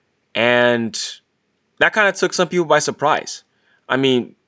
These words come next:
sources are saying they're not actively shopping him, but, you know, given the financial losses the Rays have endured this year, trading him represents their best chance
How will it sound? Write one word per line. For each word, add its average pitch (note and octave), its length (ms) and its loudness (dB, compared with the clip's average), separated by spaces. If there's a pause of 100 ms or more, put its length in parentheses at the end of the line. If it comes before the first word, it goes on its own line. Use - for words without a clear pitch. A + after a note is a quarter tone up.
(140)
sources D#3 380 0
are D3 60 2
saying C3 520 0
they're A#2 100 0
not A#2+ 240 0
actively B2 480 -2
shopping C3+ 480 -4
him, F#3 320 -6 (760)
but, E3 560 2 (320)
you D#3 160 -6
know, D3 480 2 (180)
given D#3+ 340 2
the C#3+ 60 0
financial C3 560 0
losses A#2 460 0
the G#2 140 -8
Rays A2 380 -4
have G#2 180 -4
endured G#2+ 420 0
this A2 220 -4
year, G#2+ 320 -4 (420)
trading E3+ 360 2
him D3 400 0 (280)
represents C3+ 460 0
their B2+ 100 2
best B2 260 2
chance B2 300 0